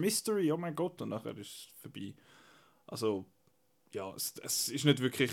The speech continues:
hat mich jetzt nicht so aus den Socken gehauen, aber ich meine, eben die zweite Staffel ist ja schon, die erste Hälfte ist gewesen, wie sie sich als,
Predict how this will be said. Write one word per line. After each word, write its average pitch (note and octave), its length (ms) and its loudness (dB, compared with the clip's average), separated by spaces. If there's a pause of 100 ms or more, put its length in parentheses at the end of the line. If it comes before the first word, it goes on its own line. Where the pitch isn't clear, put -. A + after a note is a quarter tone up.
(400)
hat B2+ 200 4
mich C3+ 120 2
jetzt C3+ 200 2
nicht C#3+ 160 2
so C3 80 4
aus C3 100 2
den A#2+ 100 -4
Socken A#2+ 320 0
gehauen, G#2 280 -2
aber G#2+ 120 -4
ich A#2 80 -6
meine, G#2+ 260 -2
eben G#2 240 -2
die G2 280 -4
zweite G#2 340 -2
Staffel G#2 400 -2
ist A2 80 -4
ja A2+ 100 2
schon, A#2 140 -2
die A2+ 120 2
erste B2 260 4
Hälfte A#2+ 260 2
ist A2+ 100 -2
gewesen, A#2 180 0
wie A2+ 40 -4
sie A2 60 -4
sich A2 200 -2
als, G#2 240 0